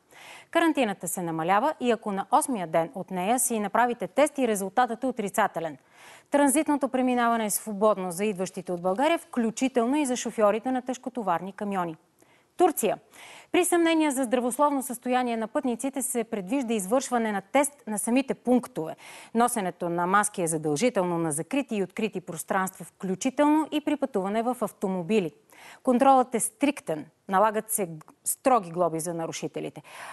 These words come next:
Ако е неотложно да пътувате, препоръката е това да не се прави късно вечер заради въведения вечерен час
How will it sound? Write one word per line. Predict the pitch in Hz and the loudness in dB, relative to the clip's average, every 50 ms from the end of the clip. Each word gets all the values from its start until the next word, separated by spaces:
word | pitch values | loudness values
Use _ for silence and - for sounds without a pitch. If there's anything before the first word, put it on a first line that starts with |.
| - - - - | -16 -16 -6 0
Ако | - 311 302 - - 269 233 | 0 0 0 2 4 4 4
е | 220 | 4
неотложно | 220 240 285 311 302 - 254 254 247 226 220 220 196 | 4 4 2 2 0 2 2 4 4 4 2 -2 -4
да | 175 190 | -4 -4
пътувате, | - 196 180 - 196 180 180 180 - 202 | -4 -4 -4 -2 -2 0 0 -2 -4 -6
препоръката | - - - - - 262 262 247 247 - - - 220 | -4 -2 -2 0 2 2 2 2 0 -2 -6 -4 -4
е | 208 | -6
това | - - 208 196 208 202 202 | -6 -4 -2 2 2 2 2
да | 180 208 | 0 -2
не | 208 214 202 | -2 -2 -2
се | - 262 240 | -2 -4 -4
прави | - - 226 214 214 208 202 | -2 0 0 0 0 0 -4
късно | - - 254 233 240 233 208 190 | -4 -2 -2 -2 0 -2 -4 -2
вечер | 175 214 208 202 - 233 226 - - - - - | 0 0 0 0 0 -4 -4 -6 -8 -18 -14 -6
заради | 208 214 220 214 202 190 202 | -2 -2 -2 -2 -2 -4 -4
въведения | 202 202 214 240 233 233 220 208 196 | -4 0 0 0 2 0 -2 -2 -4
вечерен | 175 196 190 - - 220 208 190 180 175 | -4 -6 -4 0 0 2 2 2 -2 -2
час | - 196 180 180 - - | 0 2 2 2 0 -2